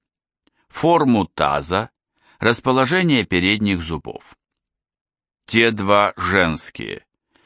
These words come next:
скорее всего, азиатки. А этот... Он взял в руки рулетку и приложил к запачканному тазу. Мужчина, пять футов девять дюймов или что-то около того.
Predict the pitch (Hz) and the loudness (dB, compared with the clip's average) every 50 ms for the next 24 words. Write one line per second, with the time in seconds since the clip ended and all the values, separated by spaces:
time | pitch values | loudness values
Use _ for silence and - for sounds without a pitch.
0 | _ - - - - 196 208 208 190 151 117 - 123 117 120 123 117 107 92 82 | _ -18 -8 -4 -2 0 0 0 0 -2 -2 -2 -2 0 2 2 2 2 0 0
1 | 87 85 80 80 80 76 - - - - 67 65 _ _ _ _ _ _ _ _ | 0 0 2 2 0 -2 -4 -8 -14 -12 -12 -12 _ _ _ _ _ _ _ _
2 | _ _ _ _ _ _ _ _ - 98 110 156 190 208 208 - - 180 165 - | _ _ _ _ _ _ _ _ -2 0 2 2 0 0 -2 -4 -6 -8 -8 -10
3 | - - _ _ _ _ _ _ _ - _ _ - 160 185 180 160 147 170 165 | -14 -20 _ _ _ _ _ _ _ -20 _ _ -2 0 0 0 0 0 0 0
4 | 156 143 151 165 160 139 - 139 123 117 120 123 139 175 180 - - - 113 104 | 0 0 0 -2 -2 -2 -2 0 0 2 2 2 0 0 -2 -4 -4 -2 -2 -2
5 | 90 - 104 101 98 98 98 95 120 127 135 - - - 90 87 98 92 82 - | -2 -2 -2 -2 0 0 0 0 0 0 0 0 -2 -6 -6 -2 -2 -2 0 0
6 | 92 92 92 - - - 90 90 87 85 85 87 87 82 - - - 67 64 65 | 0 0 0 -2 -4 -2 -2 0 0 0 0 0 -2 -2 -2 -2 -2 -2 -2 -4
7 | - - 50 - _ _ _ _ _ _ _ _ _ _ _ _ _ _ _ _ | -10 -14 -20 -20 _ _ _ _ _ _ _ _ _ _ _ _ _ _ _ _
8 | _ _ - 85 98 113 120 117 - - - - 90 85 80 85 90 101 113 120 | _ _ -2 0 2 2 2 0 -2 -6 -4 -2 -2 0 0 2 0 0 -2 -4
9 | - _ _ _ _ _ _ _ _ _ - - 160 175 170 - - - 156 156 | -8 _ _ _ _ _ _ _ _ _ -4 -2 -2 -2 -2 -4 -4 -4 -4 -2
10 | - 151 135 - - - - 101 107 117 110 98 98 92 85 80 80 85 90 90 | 0 -2 -2 -2 -4 -8 -6 -2 0 0 2 2 0 -2 -2 -4 -4 -2 -2 0
11 | 90 90 95 95 90 - - - - 95 92 92 87 - - 98 87 - 95 90 | 0 0 0 0 -2 -4 -8 -8 -6 -4 -2 -2 -2 -2 -4 -4 -2 -2 0 2
12 | 92 90 85 - 90 85 85 85 80 - 73 73 71 64 58 58 57 - | 2 0 0 0 0 0 0 0 -2 -4 -6 -6 -6 -6 -8 -10 -10 -10